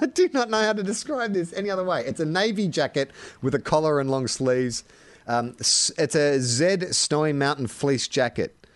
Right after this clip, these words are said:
Or you can get a shipyard knit jumper. It just looks like clothes. I'm not the right person to be <laughs> asking about this. Like, it's your st-, it's your standard issue, wearing clothes, clothes. If you wanna wear clothes,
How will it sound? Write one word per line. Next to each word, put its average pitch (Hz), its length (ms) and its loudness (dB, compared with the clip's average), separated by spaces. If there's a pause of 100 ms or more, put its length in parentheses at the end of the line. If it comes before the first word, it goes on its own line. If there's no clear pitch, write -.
(540)
Or 143 260 6
you 139 60 0
can 139 140 0
get 135 100 4
a 131 60 2
shipyard 135 640 2
knit 131 160 -2
jumper. 110 540 0 (120)
It 151 180 -2
just 226 320 -2
looks - 240 -2
like 123 240 0 (360)
clothes. 113 720 0 (640)
I'm 190 160 2
not 226 180 0
the 185 60 2
right 170 280 0
person 170 420 0
to 135 60 2
be 143 120 2
<laughs> - 0 -
asking - 540 0
about 240 480 -4
this. 117 320 -2 (280)
Like, 196 340 0 (340)
it's 180 220 0
your 190 160 4
st-, - 340 -2
it's 180 180 0
your 196 100 2
standard 240 500 2
issue, 170 560 2 (540)
wearing 170 580 4
clothes, 139 500 2
clothes. 80 600 0
If 120 100 0
you 151 80 4
wanna 262 220 4
wear 180 200 4
clothes, 113 760 2